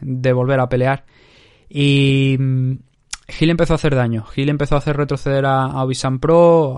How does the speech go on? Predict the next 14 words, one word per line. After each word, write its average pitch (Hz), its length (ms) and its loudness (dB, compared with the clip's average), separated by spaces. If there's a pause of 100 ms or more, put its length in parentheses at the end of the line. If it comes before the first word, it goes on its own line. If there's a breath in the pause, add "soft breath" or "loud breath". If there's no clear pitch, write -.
Había 127 720 -2
incluso 127 440 -4
olido 127 300 0
ya 127 120 -2
la 120 80 -6
sangre, 143 440 -2
viendo 127 280 -4
que 123 300 -8
San 113 240 -8
Pro 135 180 2
no 127 320 2
estaba 120 320 -2
pasándolo 123 440 -2
bien. 196 260 -2